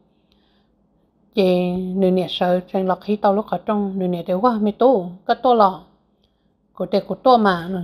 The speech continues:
Chị cũng chia cho cho món mì càn đó.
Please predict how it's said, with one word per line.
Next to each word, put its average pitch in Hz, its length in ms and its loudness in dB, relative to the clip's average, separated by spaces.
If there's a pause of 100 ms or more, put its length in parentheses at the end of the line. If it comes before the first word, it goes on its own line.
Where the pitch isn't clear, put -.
(520)
Chị 202 80 -4
cũng 175 180 -4
chia 196 220 0
cho 202 140 -2
cho 185 380 -2
món 208 160 0
mì 214 80 -2
càn 170 300 -2
đó. 165 140 -2